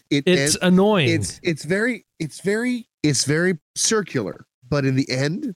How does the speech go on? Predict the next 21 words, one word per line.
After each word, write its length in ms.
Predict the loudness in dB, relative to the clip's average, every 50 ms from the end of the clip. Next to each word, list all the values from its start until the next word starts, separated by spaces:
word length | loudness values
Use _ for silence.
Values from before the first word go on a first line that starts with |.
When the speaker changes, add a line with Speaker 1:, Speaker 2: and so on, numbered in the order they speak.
| _ -2
Speaker 1:
there 140 | 0 2
was 160 | 2 2 0 -2
the 60 | -2
beginning, 600 | -2 -2 0 0 0 0 0 0 -2 -4 -4 -2
and 80 | -2
in 60 | 0 0
the 80 | 2
beginning, 420 | 0 0 0 0 0 0 0 0 0
there 140 | 0 0 0
is 140 | -2 0 0
the 160 | 0 0 2
end. 280 | 0 -2 -4 -8 -14 -20 _ _ _
Like, 120 | -2 -2 0
if 40 | 2 2 2
you 80 | 4
just 180 | 2 2 2 0
follow 300 | -2 0 0 2 2 2
that 160 | 2 0 0
train 220 | -2 -2 0 2 0
of 100 | 0 0
thought, 340 | 0 0 0 0 -4 -6